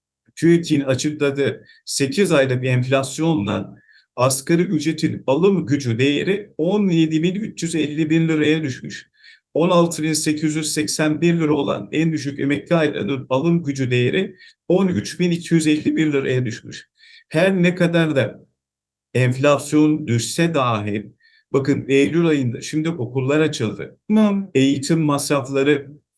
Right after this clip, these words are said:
Speaker 1: e, sağlık masrafları, enerji maliyetiyle beraber diğer girdi masraflarındaki artışlar sizin cebinize giren paraya göre harcamalarınız daha hızlı bir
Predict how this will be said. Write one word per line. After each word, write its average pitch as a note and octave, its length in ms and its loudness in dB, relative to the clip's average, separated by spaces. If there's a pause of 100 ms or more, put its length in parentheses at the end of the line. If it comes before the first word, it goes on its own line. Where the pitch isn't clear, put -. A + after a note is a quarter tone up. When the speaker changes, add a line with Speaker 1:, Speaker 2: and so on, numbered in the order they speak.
(420)
Speaker 1:
e, G#2+ 220 2
sağlık C3 580 0
masrafları, C#3+ 800 0
enerji C3 760 0
maliyetiyle C3+ 800 -2
beraber C3+ 520 0
diğer C#3 260 2
girdi C3 360 -2
masraflarındaki C3+ 1040 -2
artışlar C3 640 -2 (280)
sizin E3+ 400 -2
cebinize D#3 560 0
giren E3 640 -2
paraya D#3 340 2
göre E3 320 -2 (100)
harcamalarınız D#3+ 1080 0
daha D#3 400 0
hızlı D#3 400 0
bir F3+ 140 0